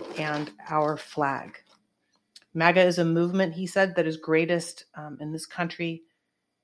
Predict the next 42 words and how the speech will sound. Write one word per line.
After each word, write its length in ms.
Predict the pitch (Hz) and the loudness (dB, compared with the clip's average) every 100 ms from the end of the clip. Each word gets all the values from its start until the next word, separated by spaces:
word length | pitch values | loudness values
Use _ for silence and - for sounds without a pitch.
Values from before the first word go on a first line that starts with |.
| _ - | _ -10
And 160 | 147 | -6
he 100 | 147 | -6
said, 220 | 147 160 | -2 0
"I 120 | 143 156 | 2 0
was 180 | 156 | 0
elected 420 | 156 165 170 170 160 | 2 4 2 -2 0
twice 420 | - 214 247 214 | 6 8 6 0
and 100 | 170 | -2
we're 100 | 160 | 0
gonna 220 | 156 147 | 0 -2
do 180 | 156 151 | -2 -2
it 80 | 147 | -4
a 80 | |
third 380 | 143 - 175 175 | -2 2 2 2
time." 400 | - 156 151 220 | -6 -6 -4 -2
But 100 | 185 | -2
he, 80 | 160 | -2
then 180 | 165 190 | 0 0
he 80 | 185 | 0
went 200 | 180 - | -2 -4
straight 260 | 190 180 | -4 -2
into 180 | 190 196 | -2 -4
talking 420 | 202 185 180 190 | -2 -2 -2 -6
about 260 | 170 175 175 | 0 0 0
the 120 | 175 | -6
sinister 680 | - - 214 240 233 208 196 | -6 -2 2 2 0 -4 -6
forces, 720 | - 220 247 - 160 139 - _ _ - | -2 0 0 -4 -8 -8 -14 _ _ 2
vicious 420 | 180 262 302 - | 4 6 2 -2
opponents, 440 | - 277 302 190 - | 0 2 4 2 -2
the 120 | 185 | -4
invisible 420 | 175 214 226 220 | -2 -4 -2 -2
enemy. 260 | 240 220 147 | -2 -2 -4
Here 140 | 180 | -6
you 80 | 196 | -2
go 140 | 202 | 0
again, 220 | 202 208 | 0 -2
the 80 | 170 | -2
sinister 500 | - 202 202 196 202 | -4 -6 -6 -6 -6
forces, 320 | 202 214 190 | -2 -2 -2
Ephesians 640 | 165 165 208 190 185 165 - | -6 -4 -4 -2 -2 -4 -4
six 260 | 175 - | -6 -8
twelve. 400 | - 143 156 - | -8 -6 -6 -12